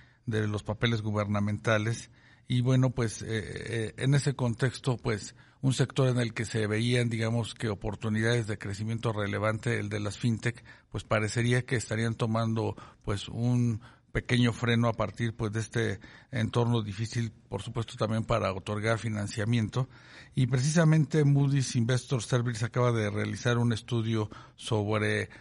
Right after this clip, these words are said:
pues, cuál es, eh, la condición actual del sector fintech, del sector de empresas de tecnología financiera. Y para platicar de este tema está con nosotros Rodrigo Marimón, analista de instituciones financieras de Moody's.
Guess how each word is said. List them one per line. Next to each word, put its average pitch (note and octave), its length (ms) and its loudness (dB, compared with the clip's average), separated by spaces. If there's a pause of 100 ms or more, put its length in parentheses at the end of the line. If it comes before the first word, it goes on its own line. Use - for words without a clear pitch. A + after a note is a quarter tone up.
(140)
pues, A#2 220 -2
cuál D3 240 4
es, C#3+ 240 2
eh, A2 520 -4
la A2+ 220 0
condición A2+ 580 0
actual D3 460 2
del A2+ 280 -2
sector A#2 360 -2
fintech, A#2+ 460 -2
del A2 240 -4
sector B2 340 -2
de B2 80 0
empresas A#2 340 -2
de A2 120 -4
tecnología G#2+ 840 -2
financiera. A#2 640 0 (400)
Y A#2+ 180 -2
para B2 180 2
platicar C3 380 0
de D#3+ 60 2
este D3 180 0
tema D3 180 4
está D3 160 0
con D3+ 180 0
nosotros C3+ 380 2
Rodrigo A#2+ 480 2
Marimón, B2 500 4 (200)
analista A#2+ 520 2
de A2+ 80 0
instituciones A2 640 0
financieras A#2 720 0 (300)
de A2+ 120 0
Moody's. A2+ 420 0